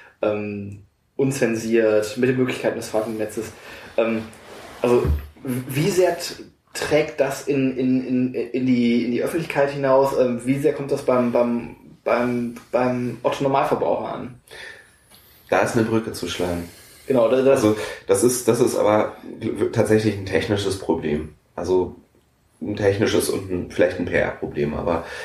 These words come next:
Speaker 1: Mhm.
Speaker 2: wo ich will es noch nicht mal als P R sehen. Es ist nur einfach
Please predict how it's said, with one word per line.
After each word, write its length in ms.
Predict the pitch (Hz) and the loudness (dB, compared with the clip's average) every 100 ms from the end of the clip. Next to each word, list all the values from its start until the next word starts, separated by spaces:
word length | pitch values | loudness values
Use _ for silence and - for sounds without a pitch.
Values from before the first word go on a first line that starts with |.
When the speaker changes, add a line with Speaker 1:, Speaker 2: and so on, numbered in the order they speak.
| - - 120 | -12 -8 -2
Speaker 1:
Mhm. 340 | 117 143 - - - | 0 0 -4 -20 -2
Speaker 2:
wo 100 | 92 | 0
ich 80 | 95 | 4
will 80 | 107 | 4
es 80 | 104 | 4
noch 120 | 107 | 2
nicht 120 | 101 | 2
mal 100 | 104 | 2
als 120 | 80 - | 0 -2
P 180 | - 78 | -2 2
R 220 | 98 95 | 4 4
sehen. 420 | 98 110 76 73 - | 6 4 2 -8 -10
Es 140 | - | -8
ist 200 | 78 - | -6 -6
nur 120 | 87 | -4
einfach 580 | 82 85 85 - - - | -4 -4 -8 -10 -16 -20